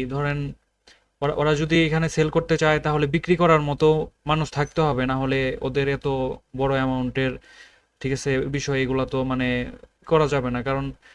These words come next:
সে-, সেলিং, তারপরে বাইং, দুইটাই তো সমান সমান হইতে হবে। তো এই জন্যই মূলত ওরা এখানে ট্র্যাপ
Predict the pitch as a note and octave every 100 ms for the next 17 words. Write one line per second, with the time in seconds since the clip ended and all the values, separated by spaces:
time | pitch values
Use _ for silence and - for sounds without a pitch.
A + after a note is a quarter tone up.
0 | _ - - _ _ _ _ _ - -
1 | D3 - D#3 E3 E3 E3 - _ _ _
2 | - C#3+ D3 D3+ D3 D3 C#3 C#3+ D3 D3
3 | D#3 D#3 D#3 D3+ D3 - - D#3+ D#3 C#3
4 | C3+ B2+ B2+ B2+ A#2+ A#2+ C3+ D3 D3 E3+
5 | F3+ F3 E3 E3 D3 D3 A#3+ - _ -
6 | - - - C#3+ D3+ D3 D3 D3 C#3+ D3